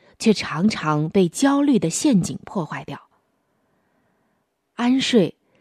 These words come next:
似乎成了焦虑的反面了。因此，我可以推论，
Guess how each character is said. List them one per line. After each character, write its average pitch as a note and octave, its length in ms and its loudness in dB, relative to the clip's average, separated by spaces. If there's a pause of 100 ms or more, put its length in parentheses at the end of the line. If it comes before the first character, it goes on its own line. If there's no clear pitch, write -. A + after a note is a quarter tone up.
(120)
似 - 220 -2
乎 C#4+ 160 0
成 F3+ 300 0
了 F#3 180 8
焦 C#4+ 380 0
虑 D4 120 4
的 G3 120 2
反 - 280 -10
面 A3 240 0
了。 D#3+ 200 -12 (1700)
因 F#3+ 180 6
此， - 320 -4 (380)
我 F3 140 0
可 G3+ 120 -4
以 G3 120 4
推 F#3 200 -4
论， E3+ 220 0